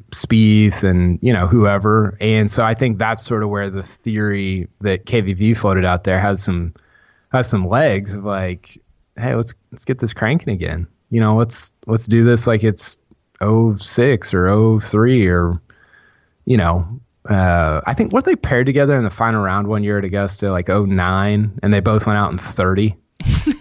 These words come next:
Speaker 2: Yes.
Speaker 1: And it was just, if, if Twitter had been, had been rolling, it would've, it would've been just lights out, but they faded late.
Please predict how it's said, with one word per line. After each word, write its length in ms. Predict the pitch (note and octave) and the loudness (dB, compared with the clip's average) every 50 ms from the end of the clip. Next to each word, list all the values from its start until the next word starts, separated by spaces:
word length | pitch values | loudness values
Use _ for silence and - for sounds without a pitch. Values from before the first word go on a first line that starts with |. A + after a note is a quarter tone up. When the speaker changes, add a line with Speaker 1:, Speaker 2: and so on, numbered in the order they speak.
| - F#4+ - - | -2 -4 -2 0
Speaker 2:
Yes. 960 | D4 F#3+ - - G3 - - - - - - - - - - - - - - - _ _ _ _ _ - - - _ - - | -2 -2 -2 -4 -8 -8 -10 -12 -12 -14 -14 -14 -16 -18 -14 -12 -12 -12 -12 -16 _ _ _ _ _ -20 -20 -20 _ -12 -6
Speaker 1:
And 720 | - A#2 A#2 A#2 A2+ A2+ A2 A2 G#2+ G#2 G#2 G2+ G2 G2 F#2 - - - - | -2 0 0 2 2 2 2 0 0 0 0 -2 -2 -4 -6 -10 -14 -6 -2
it 100 | B2+ B2+ | 0 0
was 200 | A2+ A#2+ A#2 G#2+ | 2 0 0 0
just, 460 | - B2 A#2 A2 G#2+ - - - - - _ _ _ | 0 0 0 0 0 -2 -6 -10 -14 -18 _ _ _
if, 180 | - A2+ A#2 - - _ _ | -6 -6 -6 -6 -12 _ _
if 160 | A#2+ A#2+ A#2 | -4 -4 -4
Twitter 340 | - - - D3 C3+ C#3+ C#3 | -2 0 0 2 4 4 4
had 140 | C3 B2+ A#2 | 2 2 2
been, 500 | A2+ A#2+ A#2+ A#2 A2 A2 G#2+ G2+ F#2 G#2 - _ _ _ | 2 0 2 2 2 0 0 -2 -4 -6 -12 _ _ _
had 160 | G2+ A2 G#2 | -4 -4 -2
been 160 | G#2 G#2+ G2 | 0 -2 0
rolling, 400 | F2+ F#2+ G2 G2 G#2 G#2+ G#2+ G#2 | 0 0 0 0 2 2 2 2
it 80 | G2 E2 | 2 0
would've, 260 | F#2 G2 F#2+ F2+ E2 - - - | 0 0 0 -2 -4 -8 -6 -2
it 60 | G2+ | -2
would've 220 | G2+ G2 F#2+ F#2+ | 0 2 0 0
been 380 | E2+ G2+ F#2+ F#2 F2+ F2+ E2+ F2 | 2 2 2 2 2 2 0 0
just 280 | F2 - F2+ - - - | -2 -2 -2 -2 -2 0
lights 360 | E2+ F2+ F2 F2+ F2+ - - | 0 0 0 0 -2 -2 -2
out, 400 | E2+ E2+ F2 F2 F2+ - _ - - _ _ _ _ _ - - | 0 0 0 0 -2 -4 _ -16 -20 _ _ _ _ _ -20 -4
but 460 | - A2 G2+ F#2+ F#2 F#2 F2+ F2+ F2 - - - - - _ _ _ _ _ _ _ _ _ _ - | -2 0 2 2 2 2 0 -2 -4 -8 -16 -20 -20 -20 _ _ _ _ _ _ _ _ _ _ -4
they 100 | - G2 | -4 -4
faded 460 | F#2 - - A2 G#2 G#2 G#2 F#2+ E2+ | -2 -2 -2 0 0 0 -2 -4 -4
late. 400 | F#2 F#2 F#2+ G2 F#2+ F2+ F2 - | -4 -4 -2 -2 -2 -2 -4 -6